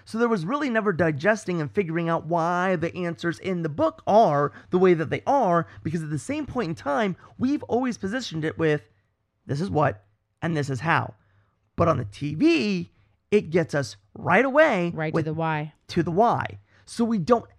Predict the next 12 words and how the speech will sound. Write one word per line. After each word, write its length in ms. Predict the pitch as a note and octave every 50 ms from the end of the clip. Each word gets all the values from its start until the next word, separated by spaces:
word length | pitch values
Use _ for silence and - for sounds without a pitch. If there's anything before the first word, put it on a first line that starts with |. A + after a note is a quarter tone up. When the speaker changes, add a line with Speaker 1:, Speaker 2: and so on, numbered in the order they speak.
| _ _ _ _ - -
Speaker 1:
ever 340 | A3+ G#3 E3 A3 A3+ B3
still 640 | B3 - - - - - G3 F3+ E3+ E3 E3+ G#2 - _
have 260 | - - E3 E3 - -
to 100 | G3+ -
critically 460 | - - F3+ D#3+ D3 G#2 F3 G3+ A3+
think. 460 | - - - F#4+ - D3+ - - - _ _ _ -
They 200 | F#3+ F#3+ - _ -
answer 280 | F#3 G3 F3+ - -
question 400 | - - A3 A#3 - - C#4 C4+
four 260 | - A#3 A#3 B3+ C#4+ C#4
for 220 | - - - G#2+
us, 340 | G#2 A2 - G2+ - - -